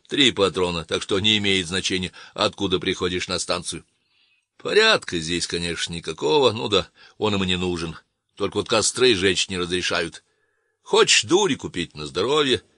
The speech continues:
спирт каков в изобилии. Оружием здесь таким можно нагрузиться, что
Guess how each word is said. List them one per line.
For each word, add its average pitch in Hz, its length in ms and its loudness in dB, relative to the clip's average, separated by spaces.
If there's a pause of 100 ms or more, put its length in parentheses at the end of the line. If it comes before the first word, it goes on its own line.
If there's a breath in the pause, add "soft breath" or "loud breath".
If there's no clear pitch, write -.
(200)
спирт - 440 -2
каков - 420 -2
в 87 80 -4
изобилии. 95 580 -2 (640)
Оружием 127 580 4
здесь 107 320 2
таким 120 320 2
можно 117 280 2
нагрузиться, 113 520 2
что 104 300 0